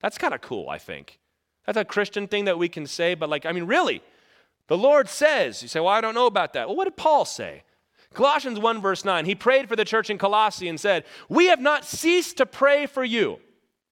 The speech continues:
Time out. When Paul prays for something, that's pretty good indication that it's something we should pray for too, right? Jesus said, "If you ask anything according to my will, I will do it." And sometimes we stress out about, "Is this or is this not God's will?"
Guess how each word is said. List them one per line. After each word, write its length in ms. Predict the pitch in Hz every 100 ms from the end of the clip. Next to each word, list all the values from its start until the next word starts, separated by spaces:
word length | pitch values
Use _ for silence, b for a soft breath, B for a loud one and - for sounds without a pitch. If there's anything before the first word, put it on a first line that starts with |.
| _ _ _
Time 200 | - 147
out. 180 | 156 92 _ b b b
When 200 | 185 220
Paul 320 | - 247 294
prays 320 | 294 208 202
for 120 | - 156
something, 560 | 160 139 - 95 98 _ _ _ _ _ _ _
that's 120 | 233
pretty 340 | - 349 330 208
good 160 | 196
indication 480 | 185 170 - 165 -
that 80 | 147
it's 80 | 127
something 300 | 156 131 120
we 220 | 139 160
should 220 | - 117
pray 200 | - 123
for 220 | - 110
too, 260 | - 120 90
right? 280 | 80 98 - _ _ _ _ _ _ _ _
Jesus 260 | 190 190 165
said, 140 | 175
"If 80 | 156
you 60 |
ask 180 | 170 -
anything 260 | 196 185 196
according 320 | 175 185 180
to 60 | 160
my 240 | 165 165
will, 340 | 151 165 170
I 200 | 165 165
will 160 | 160 160
do 200 | 131 135
it." 140 | 92 - B
And 80 | 117
sometimes 340 | 202 196 202 170
we 60 |
stress 340 | 143 180 160 175
out 140 | 160
about, 220 | 143 143
"Is 140 | 156 147
this 180 | 156
or 60 | 151
is 120 | 143
this 120 | 135
not 240 | 127 139 127
God's 260 | 127 120
will?" 300 | 104 104 69